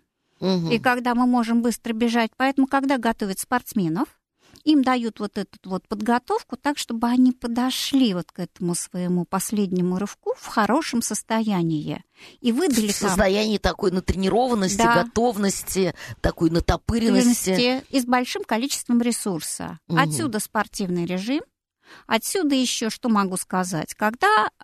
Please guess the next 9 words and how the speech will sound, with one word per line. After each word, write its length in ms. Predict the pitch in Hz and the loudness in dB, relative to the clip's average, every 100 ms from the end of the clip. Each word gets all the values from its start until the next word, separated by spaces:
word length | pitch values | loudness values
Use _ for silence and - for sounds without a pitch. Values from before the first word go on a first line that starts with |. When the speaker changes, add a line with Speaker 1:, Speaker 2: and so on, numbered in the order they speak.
| - | -6
Speaker 2:
э, 360 | 226 214 202 202 | -4 -2 -4 -4
щас 220 | 233 - | -4 0
возьму 240 | 226 233 | 2 4
метафору 560 | 233 285 480 466 233 196 | 4 4 0 0 -4 -2
и 40 | |
на 140 | 208 262 | 2 4
ней 140 | 359 | 2
всё 180 | - 226 | 0 -4
объясню. 520 | 208 208 - - 160 | -2 -2 -4 -4 -6